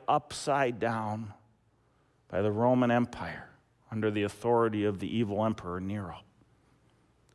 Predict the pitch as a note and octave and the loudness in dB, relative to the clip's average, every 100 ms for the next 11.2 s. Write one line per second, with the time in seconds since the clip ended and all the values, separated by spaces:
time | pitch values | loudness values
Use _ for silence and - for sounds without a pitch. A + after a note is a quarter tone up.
0 | _ _ _ _ _ - G2 - C3+ C3+ | _ _ _ _ _ -8 -2 2 4 4
1 | B2 A#2+ D#3 D#3 C3 - D3+ C3+ B2 A2 | 2 2 2 2 0 -2 -2 0 -2 -2
2 | A2+ C#3+ B2+ A2 F#2+ G#2 A2+ A2 C#3+ C3+ | 0 2 2 0 -4 -6 -4 -2 -2 0
3 | A#2+ A2+ A2 A#2+ C3 B2 A2 E2+ - - | 0 -2 0 2 2 2 0 -4 -12 -16
4 | - - - A2 G#2 G#2 - - C#3 C#3+ | -20 -20 -4 -2 0 -2 -4 -2 0 0
5 | A#2 A2+ A2 F2+ - - A2+ A2+ A2 G#2 | 0 -2 -2 -4 -10 -2 0 2 0 -4
6 | F2 D#2 - _ _ _ _ _ _ _ | -6 -12 -18 _ _ _ _ _ _ _
7 | _ _ - A#2+ A#2+ C#3 C#3 B2 G#2+ A2+ | _ _ 0 2 6 6 6 4 2 2
8 | G#2+ G#2+ G2+ D#2+ - - - - _ _ | 4 2 0 -4 -10 -12 -14 -20 _ _
9 | _ _ - A#2+ C3 C3 G2+ - C3+ D3 | _ _ -6 -2 0 0 0 2 4 4
10 | C3 - A2+ - G#2 G2 F#2 - - - | 2 0 -2 -2 -4 -4 -8 -10 -14 -14
11 | - | -16